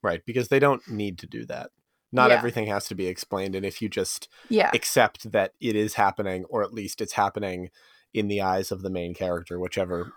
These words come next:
Speaker 1: theory you subscribe to.
Speaker 2: One, I, I just really like that, like,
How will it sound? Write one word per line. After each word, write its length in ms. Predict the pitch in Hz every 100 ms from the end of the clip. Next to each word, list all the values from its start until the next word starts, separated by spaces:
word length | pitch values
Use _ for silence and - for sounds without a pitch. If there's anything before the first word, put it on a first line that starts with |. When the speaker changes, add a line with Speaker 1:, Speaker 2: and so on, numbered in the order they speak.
| -
Speaker 1:
theory 300 | 107 95 92
you 160 | 90 90
subscribe 500 | 82 - - 82 -
to. 240 | - 104 _
Speaker 2:
One, 280 | 220 254 233
I, 220 | 208 240 302
I 100 | 240
just 200 | 262 -
really 180 | 392 359
like 300 | 226 214 -
that, 120 | 208
like, 280 | 180 170